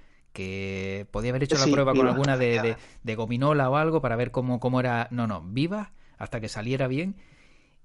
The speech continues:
Speaker 1: y, y bueno, es que recuerdo esa toma y dije, "Bueno, esto no puede ser verdad", y cuando lo vi dije, "Sí es verdad,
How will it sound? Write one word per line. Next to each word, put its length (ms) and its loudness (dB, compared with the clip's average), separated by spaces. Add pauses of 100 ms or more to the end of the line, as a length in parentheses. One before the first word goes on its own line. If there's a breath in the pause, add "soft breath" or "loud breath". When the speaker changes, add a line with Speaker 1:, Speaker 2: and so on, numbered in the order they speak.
Speaker 1:
y, 580 -4
y 60 -6
bueno, 240 -8 (180)
es 100 -10
que 120 -2
recuerdo 300 0
esa 140 -2
toma 360 -2
y 80 -8
dije, 180 -12
"Bueno, 160 -12
esto 160 -10
no 80 -6
puede 140 -6
ser 140 -2
verdad", 360 -8
y 80 -16
cuando 260 -12
lo 80 -8
vi 120 -4
dije, 400 -10
"Sí 260 -14
es 80 -10
verdad, 260 -4